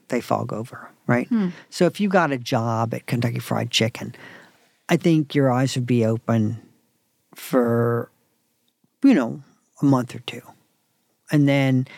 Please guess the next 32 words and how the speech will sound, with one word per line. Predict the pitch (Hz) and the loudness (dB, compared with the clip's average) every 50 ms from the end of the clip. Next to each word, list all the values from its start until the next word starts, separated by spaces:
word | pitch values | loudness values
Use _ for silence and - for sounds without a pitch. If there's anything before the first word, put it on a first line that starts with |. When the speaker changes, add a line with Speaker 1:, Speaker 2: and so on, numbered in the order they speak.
| - - _ _ _ | -20 -20 _ _ _
Speaker 1:
if | 165 139 | -6 -2
someone | - 170 156 143 | 0 2 2 2
said, | 135 - 147 143 | 2 2 2 2
"What | 165 180 | 2 2
happened | 220 208 185 180 | 2 2 0 -2
at | 156 151 | -2 0
work | 151 160 170 175 - | 0 0 0 0 -2
today?" | - - 135 127 123 | -4 -2 0 0 0
you'd | 127 131 131 139 | 0 0 -2 -2
be | 156 156 | 0 0
like, | 143 143 139 143 - | 2 2 0 0 0
"Nothing." | - 127 120 127 127 - 135 131 127 127 135 135 | 0 0 0 0 -2 -2 -2 0 0 0 -2 -2
And | 123 135 | 0 0
then | 143 147 | 0 0
it'd | 151 156 147 | 0 0 0
be | - 165 | 0 0
like, | 156 143 139 151 - - | 2 0 0 -2 -4 -4
"Well, | 175 190 196 190 | 0 2 2 4
you | 190 190 185 180 | 4 4 4 2
know, | 180 190 208 208 190 | 2 2 4 4 2
that | 180 185 - - | 2 0 -2 -2
person | - - 185 180 - - 165 147 | -2 -2 -2 0 0 0 -2 0
did | - 180 175 165 | 2 0 -2 0
throw | - - 139 127 | 0 0 0 2
that | 127 123 117 | 2 0 0
hot | 127 117 131 127 - | 0 -2 -4 -4 -4
cup | - - 135 - | -4 -6 -4 -4
of | 143 135 | -6 -6
coffee | - 139 147 151 151 - - | -4 -2 -2 -2 -2 -2 -2
in | 120 117 | -2 -2
somebody's | 120 - 135 131 123 117 117 - | -2 -2 -2 0 0 -2 -4 -6
face." | - - - 156 151 135 127 123 123 - - | -6 -2 0 2 2 2 0 0 -4 -6 -10